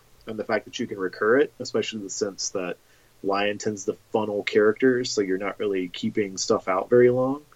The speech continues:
So you can just keep putting this card in your discard that if you need just that little extra to get you over the edge,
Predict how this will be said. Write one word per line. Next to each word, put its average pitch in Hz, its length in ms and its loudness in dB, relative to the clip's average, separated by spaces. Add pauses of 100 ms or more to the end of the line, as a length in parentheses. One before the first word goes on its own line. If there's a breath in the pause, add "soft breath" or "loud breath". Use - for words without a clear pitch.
(400 soft breath)
So - 120 4
you 101 200 2
can 107 100 -6
just 92 160 -4
keep 117 200 -4
putting 110 220 0
this 104 180 -2
card 104 200 0
in 95 80 -4
your 98 100 -4
discard 95 500 0
that 92 100 0
if 92 120 -4
you 107 120 -2
need 101 320 -4
just 98 200 -4
that 87 260 -2
little 98 280 6
extra 95 280 -2
to 90 80 -2
get 92 220 -4
you 95 100 -2
over 90 120 0
the 90 140 -4
edge, 87 480 -4